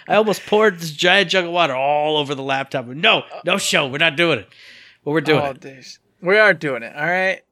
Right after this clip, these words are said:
Speaker 2: And, and I only bring this up because Blizzard has been a long-running thing with me for a hundred years. You know, it's just part of me at this point.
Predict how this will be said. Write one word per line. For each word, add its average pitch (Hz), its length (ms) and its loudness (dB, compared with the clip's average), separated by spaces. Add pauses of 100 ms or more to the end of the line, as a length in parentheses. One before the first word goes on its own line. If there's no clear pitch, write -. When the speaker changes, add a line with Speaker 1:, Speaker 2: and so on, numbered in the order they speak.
(240)
Speaker 2:
And, 180 240 4
and 180 220 0
I 170 160 6
only 226 320 2
bring 196 220 4
this 170 180 -2
up 156 160 0
because 143 640 2
Blizzard 147 640 -2
has 139 240 -4
been 151 220 0
a 135 80 0
long-running 151 540 0
thing 151 260 0
with 131 160 -8
me 127 280 -4 (280)
for 139 320 2
a 120 80 0
hundred 156 340 2
years. 131 460 0
You 131 60 -6
know, 131 120 -2
it's 139 140 -6
just 185 200 -10
part 180 320 6
of 127 140 -2
me 120 160 -8
at 123 140 -10
this 127 160 -14
point. 127 340 -12